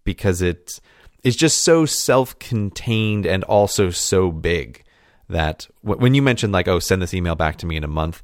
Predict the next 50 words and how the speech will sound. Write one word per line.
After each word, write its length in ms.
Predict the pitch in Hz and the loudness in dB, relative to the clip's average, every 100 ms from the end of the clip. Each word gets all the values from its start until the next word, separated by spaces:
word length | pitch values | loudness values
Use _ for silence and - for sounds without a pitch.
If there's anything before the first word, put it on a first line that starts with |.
| - - _ _ _ - | -20 -20 _ _ _ -12
my 400 | - 110 123 127 | -2 2 4 4
version 420 | 113 117 113 107 | 6 4 6 2
of 140 | 98 90 | 0 2
doing 260 | 95 92 | 2 2
that 160 | 85 80 | 0 0
is 120 | 80 | 0
I 140 | 76 | 0
have 200 | 82 85 78 | 0 -2 -4
a 60 | |
folder 400 | - 104 104 80 | -2 0 2 0
called 440 | - 80 80 78 78 | -2 -2 -2 -4 -2
Waiting 380 | 101 101 90 | -2 0 -4
For, 460 | 78 - 67 52 - _ _ _ _ | -6 -4 -4 -4 -10 _ _ _ _
that 380 | - 87 76 - _ _ _ _ | -6 -2 -2 -4 _ _ _ _
any 300 | 127 135 143 | 2 4 6
of 140 | 131 113 | 4 6
those, 280 | 113 113 98 | 6 4 4
"Oh, 120 | 110 | 2
I 100 | 110 | 2
need 200 | 110 117 107 | 2 0 0
to 60 | |
reply 380 | 101 - 101 98 | -2 0 2 2
to 80 | 92 | 2
this, 220 | 90 85 | 2 0
but 240 | - 90 | 0 -2
not 340 | 90 85 85 80 | 0 0 0 -2
in 120 | 82 | -6
any, 500 | - 85 80 78 78 - - - - | -6 -4 -4 -6 -8 -12 -18 -20 -10
uh, 220 | 85 73 - | -6 -6 -6
immediate 480 | 87 101 101 87 | -4 -2 0 -2
time 300 | - 107 107 | -4 -2 -2
frame," 400 | 95 85 76 76 - - - _ - | -2 -4 -4 -8 -12 -20 -20 _ -4
I 100 | 113 | -2
put 220 | 120 127 | 2 2
those 180 | - 110 | 4 2
messages 500 | 107 98 92 90 85 | 2 0 0 -2 -4
in 120 | 80 87 | -4 -2
there, 220 | 87 73 | -2 -2
and 100 | 76 | -4
then 80 | 78 | -6
I 60 | |
just 160 | 82 - | -6 -6
have 180 | 85 80 | -6 -6
a, 80 | - | -6
I 80 | 87 | -6
have 160 | 87 85 | -6 -4
a 60 | |
list 240 | 92 107 90 | -2 -2 -4
of 80 | |
them 260 | 78 62 - | -8 -10 -12